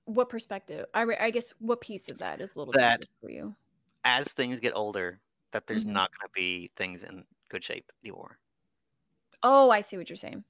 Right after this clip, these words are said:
Speaker 2: 'Cause
Speaker 1: Yeah.
Speaker 2: there's tons of people that did just buy Pokemon just to collect and put them in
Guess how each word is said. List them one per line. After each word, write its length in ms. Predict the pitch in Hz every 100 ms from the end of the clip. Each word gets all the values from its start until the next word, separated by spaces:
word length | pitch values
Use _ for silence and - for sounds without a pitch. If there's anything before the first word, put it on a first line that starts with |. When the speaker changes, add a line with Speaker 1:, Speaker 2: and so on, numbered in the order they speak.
| -
Speaker 2:
'Cause 140 | 185
Speaker 1:
Yeah. 0 |
Speaker 2:
there's 180 | 110 -
tons 200 | - 135
of 60 | -
people 260 | 110 110
that 240 | 98 92 - _ _ _ _ _
did 140 | 135 123
just 140 | 110
buy 100 | 104
Pokemon 300 | 101 98 95
just 160 | 98 -
to 60 |
collect 420 | - 92 80 - _ _
and 180 | 113 -
put 120 | -
them 120 | 101
in 140 | 92